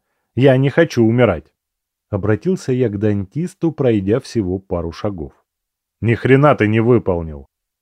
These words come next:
Может, это никакая не лаборатория, а логово мутантов. Одно другому не мешает.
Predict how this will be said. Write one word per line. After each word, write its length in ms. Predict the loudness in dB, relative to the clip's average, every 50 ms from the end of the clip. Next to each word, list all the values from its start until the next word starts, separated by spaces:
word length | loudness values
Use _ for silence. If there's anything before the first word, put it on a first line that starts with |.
| _ _ _
Может, 360 | 2 4 4 6 4 4 2
это 200 | 2 2 2 2
никакая 580 | 2 2 2 2 0 0 0 2 2 4 4 4
не 120 | 4 4
лаборатория, 920 | 6 6 6 6 6 6 6 4 4 4 4 4 4 4 2 0 -2 -2 0
а 140 | 2 4 4
логово 480 | 6 6 6 6 4 4 4 4 4
мутантов. 840 | 4 2 0 2 4 4 4 4 2 -2 -6 -12 -14 -16 _ _ _ _ _ _ _ _ _ _ _ _ _
Одно 400 | 0 0 0 2 0 0 0 0
другому 480 | 2 2 0 2 4 4 4 4 4 2
не 120 | 0 0
мешает. 680 | 0 0 -2 -2 -2 0 0 2 0 0 -2 -6 _